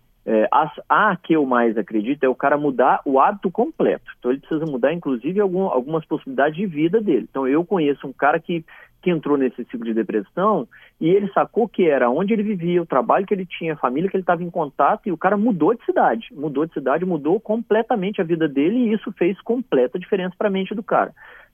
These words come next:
Então, o, se eu pudesse dar um conselho, é assim, ó, procure um bom psiquiatra. Não, não procure o psiquiatra que vai concordar que você tem depressão e vai chumbar você de remédio. Esse psiquiatra você provavelmente já tem.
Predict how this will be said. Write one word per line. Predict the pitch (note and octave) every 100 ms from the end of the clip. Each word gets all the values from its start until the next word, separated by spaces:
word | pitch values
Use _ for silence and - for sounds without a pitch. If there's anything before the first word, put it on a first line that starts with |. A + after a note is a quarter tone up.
| _
Então, | G3+ C4
o, | - D3 E3 -
se | A#3+
eu | B3+
pudesse | F3+ C#3
dar | A#2+
um | G#2
conselho, | A2 - F#3
é | B2+
assim, | -
ó, | A#2
procure | F#3 F#3 B3
um | D4
bom | F#3+ A3
psiquiatra. | - A#3 C#4 E3+ - F#2 - _ - - _
Não, | F3 A#3+ F#3+
não | B3
procure | - B3 - E3
o | C3+
psiquiatra | - A2+ D3 F3+ D#3+
que | -
vai | D3 C#3+
concordar | G3+ G3+ A3 F#3+ F3+ G#3 B3
que | F#3+
você | D#3+ D3
tem | C3 A2
depressão | A2 - D#3+ - A#3 G#3+ C#3 -
e | D4+
vai | A#3+ B3
chumbar | - C4+ A3
você | A3+ - A3
de |
remédio. | A#3 C#4 G#3 D3+
Esse | D3+ F#3
psiquiatra | _ _ G#3+ A3
você | - B3+
provavelmente | C4+ B3 A3+ A#3
já | A3+
tem. | C#4 B3+ A#3+